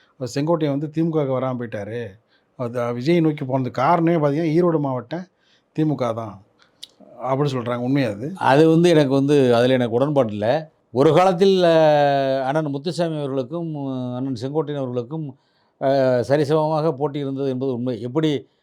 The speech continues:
Speaker 2: அ, அந்த காலத்தில் அதிமுகவில் வந்து ஆர் எம் வீரப்பன், எஸ் டி எஸ் என்று இரண்டு கோஷ்டிகள் இருந்து ஒரு மோ-, மோ-, மோதல் இருக்குமோ, எப்ப பார்த்தாலுமே எல்லா கட்சியிலுமே ஒரு கோஷ்டி பூசல் இருக்குங்க.
Speaker 1: ரெண்டு, ரெண்டு
Speaker 2: அது
Speaker 1: கோஷ்டி
Speaker 2: இல்லாம
Speaker 1: இருக்கும்.
Speaker 2: இருக்காது, இருக்காது. ஒரு மாவட்டத்துல ரெண்டு பேர் இருக்காங்கன்னா அந்த ரெண்டு கோஷ்டி பூசல் இருக்கும்.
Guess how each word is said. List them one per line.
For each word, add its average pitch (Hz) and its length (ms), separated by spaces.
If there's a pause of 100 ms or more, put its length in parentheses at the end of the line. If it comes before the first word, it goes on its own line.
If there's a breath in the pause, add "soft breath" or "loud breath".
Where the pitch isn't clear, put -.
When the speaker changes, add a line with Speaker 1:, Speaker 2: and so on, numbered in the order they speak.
(240)
Speaker 2:
அ, 139 100
அந்த 131 180
காலத்தில் 143 340 (120)
அதிமுகவில் 135 500
வந்து 135 180 (300)
ஆர் 139 300
எம் 139 100
வீரப்பன், 135 360
எஸ் 127 160
டி 156 100
எஸ் 143 160
என்று 123 260 (520)
இரண்டு 139 240
கோஷ்டிகள் 143 440
இருந்து 131 300
ஒரு 120 120
மோ-, 113 280
மோ-, 117 180
மோதல் 123 300
இருக்குமோ, 107 320 (420 soft breath)
எப்ப 180 200
பார்த்தாலுமே 226 400
எல்லா 185 220
கட்சியிலுமே 175 480
ஒரு 147 60
கோஷ்டி 147 300
பூசல் 117 340
இருக்குங்க. 107 300 (280)
Speaker 1:
ரெண்டு, 151 240
ரெண்டு 135 140
Speaker 2:
அது 131 100
Speaker 1:
கோஷ்டி 135 120
Speaker 2:
இல்லாம 156 200
Speaker 1:
இருக்கும். 143 40
Speaker 2:
இருக்காது, 117 280 (260)
இருக்காது. 131 440
ஒரு 123 140
மாவட்டத்துல 151 440
ரெண்டு 139 200
பேர் 156 120
இருக்காங்கன்னா 143 360
அந்த 143 140
ரெண்டு 127 140
கோஷ்டி 143 320
பூசல் 117 340
இருக்கும். 104 260